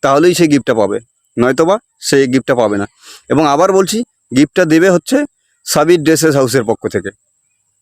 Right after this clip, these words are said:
তো চলো, এক নম্বর প্রশ্ন হচ্ছে, কোন প্রাণী লেজ দিয়ে ভাত খায়? আবার বলছি,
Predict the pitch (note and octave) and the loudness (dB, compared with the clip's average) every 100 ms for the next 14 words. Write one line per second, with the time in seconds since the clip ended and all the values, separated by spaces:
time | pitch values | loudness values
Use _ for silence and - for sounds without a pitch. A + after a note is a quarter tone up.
0 | _ _ - C#3 D#3+ F#3+ - _ _ _ | _ _ -4 0 2 0 -4 _ _ _
1 | _ - C#3+ F3 F#3+ F#3+ F3+ E3+ F3+ E3 | _ -4 0 2 2 2 0 2 2 2
2 | - F3+ F4+ _ _ _ _ _ _ _ | 2 -2 -2 _ _ _ _ _ _ _
3 | _ _ _ _ _ _ _ - F#3+ G3+ | _ _ _ _ _ _ _ -2 0 0
4 | - F3 F3+ A#3 D#4+ _ _ B2+ C3+ F#3+ | 0 0 2 0 -2 _ _ 0 2 2
5 | D#3 D#3+ F3 C3+ A2+ - G2 G#2+ _ _ | 2 2 2 2 -4 -6 -8 -10 _ _
6 | _ _ _ _ _ _ _ _ _ - | _ _ _ _ _ _ _ _ _ -6
7 | B2 D3+ E3+ E3+ D#3 | -2 0 2 2 2